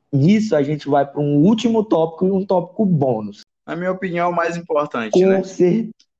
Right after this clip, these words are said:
Speaker 2: Nunca deixar de aprender.
Speaker 1: Nunca se deve deixar de aprender. Mas por que, Juninho, em relação ao investimento, a gente nunca deve deixar de aprender?
Speaker 2: Dinheiro, ele vai sempre ser proporcional ao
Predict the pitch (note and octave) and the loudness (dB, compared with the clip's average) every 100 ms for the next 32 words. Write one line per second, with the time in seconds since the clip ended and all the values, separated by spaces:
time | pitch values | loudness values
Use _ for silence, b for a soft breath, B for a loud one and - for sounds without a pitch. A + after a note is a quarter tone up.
0 | - C3+ D3+ E3+ D#3 E3 D#3+ C#3+ C#3 C#3+ | -2 -2 0 -4 -4 -2 -4 -4 -6 -8
1 | C#3 A2+ A#2 A#2 A#2+ B2 C3 C3 - A#2 | -10 -8 -6 -2 -2 -2 0 -2 0 0
2 | A2+ A2 A2 A2 A2+ A2+ A#2 A2 A2+ A2+ | 0 2 2 4 2 2 0 2 0 0
3 | - A2 G#2+ - - - B B B B | -2 0 0 0 -2 -12 B B B B
4 | - D#3 F3 F3 A3+ - E3 C3+ B2 A2+ | -2 0 0 -2 0 2 2 2 -2 -2
5 | A#2+ A#2 A#2+ B2+ A#2+ A#2+ A#2+ A#2+ A#2+ A#2+ | 2 2 2 2 2 2 0 -2 -2 -2
6 | A2+ A#2 A#2 A#2+ A#2 A2+ A2+ - A#2 - | -4 -4 -2 0 0 2 0 0 -2 -2
7 | A2 G#2 - - _ _ _ C#3 D#3 F3 | -2 0 0 -4 _ _ _ -12 -6 -2
8 | F#3+ F#3 F3 D#3 D#3+ D#3+ - - G3 F#3+ | 0 0 -2 -2 -4 -4 -14 -8 -8 -6
9 | F#3+ F#3+ F#3+ F3+ E3 D#3+ E3 D#3+ D3+ D3+ | -10 -6 -6 -6 -4 -4 -4 -4 0 0